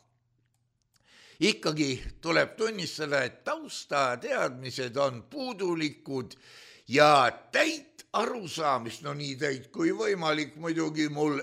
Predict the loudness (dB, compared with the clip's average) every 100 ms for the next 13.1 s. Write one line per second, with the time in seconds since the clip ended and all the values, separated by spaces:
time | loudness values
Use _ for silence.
0 | 2 6 10 10 10 10 8 8 6 4
1 | 2 2 6 8 8 6 0 -4 -16 _
2 | _ -20 -20 -20 -18 0 2 4 4 2
3 | 2 0 2 2 2 4 2 2 -8 -4
4 | -4 -4 0 2 4 2 0 -4 -4 -4
5 | -2 -2 -4 -4 -4 -4 -4 0 0 2
6 | 0 0 -4 -6 -4 2 4 4 2 2
7 | 2 4 0 0 2 2 0 -2 -2 -2
8 | -6 -2 0 2 2 0 0 0 0 -8
9 | -20 -20 -12 4 8 8 6 8 8 8
10 | 4 6 4 4 0 0 0 2 2 2
11 | 4 4 2 -4 -2 -2 -2 -2 -4 -4
12 | -4 -4 -8 -4 6 8 8 6 4 0
13 | 0